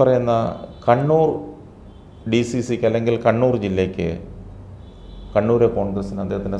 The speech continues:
സംഭാവന വളരെ വലുതല്ലേ? അദ്ദേഹം ഒരുപാട് സംഭാവനകൾ ആ കണ്ണൂർ ജില്ലയിലെ കോൺഗ്രസിന് വേണ്ടി, കോൺഗ്രസ് പ്രസ്ഥാനത്തിന് വേണ്ടി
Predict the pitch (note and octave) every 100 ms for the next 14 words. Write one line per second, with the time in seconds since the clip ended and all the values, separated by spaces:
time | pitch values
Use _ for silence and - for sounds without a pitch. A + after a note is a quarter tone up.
0 | G2+ F2+ F#2+ G2 G2 G2 G2 - - -
1 | - - - - - G2+ A2+ G#2 F#2+ F2
2 | - - - - - - - - - -
3 | - - - - C3+ C#3 C#3 C#3 C#3 C3+
4 | B2 C3 C3+ C3 C3 - - B2 B2+ C3
5 | - - - - A#2+ B2+ C3 B2+ A#2+ A#2+
6 | B2 C3+ A2 A#2 A#2+ B2 B2 A#2+ A#2 A#2
7 | A2+ A#2 A#2+ - - A#2+ B2 B2 C3 C3
8 | C3+